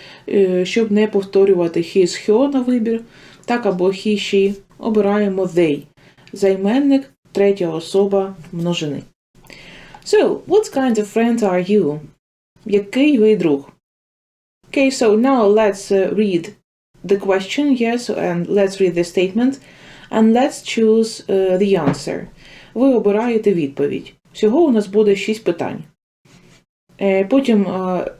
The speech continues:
ми будемо сумувати наші, е, результати, так, і читати, е, все ж таки friendship quiz відповіді. Тому, будь ласка, а, be honest.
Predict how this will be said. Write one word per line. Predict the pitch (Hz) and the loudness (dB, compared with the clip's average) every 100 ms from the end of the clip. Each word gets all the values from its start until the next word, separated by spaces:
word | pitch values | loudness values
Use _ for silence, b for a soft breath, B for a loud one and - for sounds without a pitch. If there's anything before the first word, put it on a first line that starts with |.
| - | -12
ми | 202 202 202 | -2 0 2
будемо | 196 196 185 180 170 - - | 2 0 0 -2 -4 -10 -8
сумувати | - 220 208 175 170 | -2 2 2 2 0
наші, | 175 170 - 170 | -4 -4 -4 -4
е, | 160 - 156 156 143 143 B B B - | -4 -6 -8 -6 -8 -10 B B B -4
результати, | 196 196 185 156 127 151 277 - - | 0 0 -2 -4 -4 -2 -2 -2 -4
так, | 240 240 | -4 -2
і | 247 | -4
читати, | 240 196 196 208 202 196 196 - _ - | -2 -2 -2 0 0 0 -4 -14 _ -10
е, | 180 175 | -6 -4
все | 175 196 | -2 -2
ж | 190 | 0
таки | 180 175 170 170 B B - | -2 -2 -4 -6 B B -4
friendship | 208 202 202 185 | -2 -2 -4 -4
quiz | 190 220 226 220 214 214 220 185 | 0 2 2 2 2 0 -2 -6
відповіді. | 175 - 139 139 - - - _ _ _ _ | -4 -2 -4 -4 -8 -14 -20 _ _ _ _
Тому, | 208 208 | -2 0
будь | 190 185 | -2 -2
ласка, | 214 285 - 294 294 _ B B B B | -2 -2 -4 -6 -6 _ B B B B
а, | 208 202 | -4 0
be | 233 269 | 2 2
honest. | 285 190 - - | 2 0 -4 -14